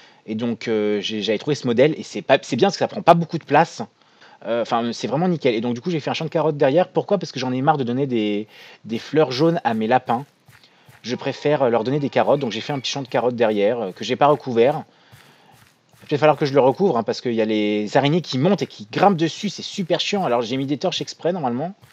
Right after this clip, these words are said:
pour pas que ça spawn, mais bon. Donc, voilà, j'avais fait ça il y a un petit moment, hein, euh, mais je vous avais pas montré parce que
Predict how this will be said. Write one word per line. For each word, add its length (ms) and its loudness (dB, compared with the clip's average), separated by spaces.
pour 100 -12
pas 100 -2
que 60 -12
ça 100 -6
spawn, 300 -6
mais 80 -6
bon. 160 -8
Donc, 120 2
voilà, 380 10
j'avais 180 2
fait 140 -2
ça 220 0
il 20 4
y 60 6
a 40 6
un 80 2
petit 160 -10
moment, 380 2
hein, 200 -2
euh, 120 -2
mais 80 -6
je 60 -6
vous 100 -2
avais 80 4
pas 140 2
montré 260 -4
parce 180 -4
que 460 -4